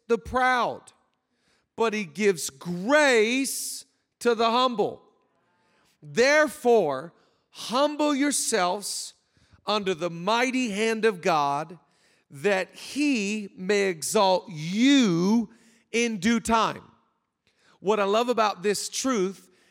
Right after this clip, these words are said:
is Jesus said, "Those that exalt themselves will be humbled,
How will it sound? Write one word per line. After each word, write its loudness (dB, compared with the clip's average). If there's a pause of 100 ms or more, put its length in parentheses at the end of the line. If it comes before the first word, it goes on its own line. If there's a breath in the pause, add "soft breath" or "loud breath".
(140)
is 0
Jesus -4
said, -2
"Those 0
that -4
exalt 2
themselves -2 (420)
will -2
be -2
humbled, 0